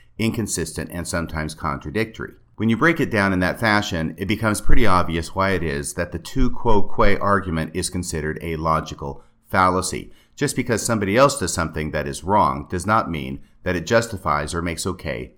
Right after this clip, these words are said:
another person doing the same thing that's wrong. So congratulations, Professor Daniel C. Peterson. You may not have done a very good job of defending the first vision accounts,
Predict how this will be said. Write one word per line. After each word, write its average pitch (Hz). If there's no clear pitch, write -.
another 131
person 87
doing 80
the 78
same 82
thing 113
that's 73
wrong. 57
So 143
congratulations, 120
Professor 87
Daniel 80
C. 87
Peterson. 123
You 80
may 98
not 92
have 80
done 82
a 78
very 78
good 71
job 85
of 90
defending 71
the 65
first -
vision 120
accounts, 127